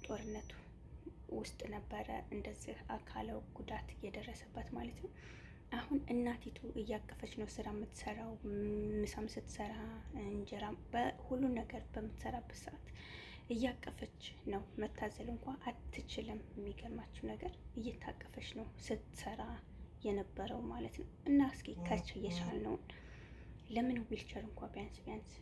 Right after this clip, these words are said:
የምንገዛላት አንሆንም ማለት ነው። እና ሁላችሁም እግዚአብሔር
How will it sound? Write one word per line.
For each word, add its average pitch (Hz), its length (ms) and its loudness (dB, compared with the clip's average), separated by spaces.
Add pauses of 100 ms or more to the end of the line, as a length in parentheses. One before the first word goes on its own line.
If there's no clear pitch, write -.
(280)
የምንገዛላት 208 1040 -2 (680)
አንሆንም 214 800 0
ማለት 220 400 -2
ነው። - 140 -2
እና 226 120 4 (960)
ሁላችሁም - 540 2 (760)
እግዚአብሔር 254 540 4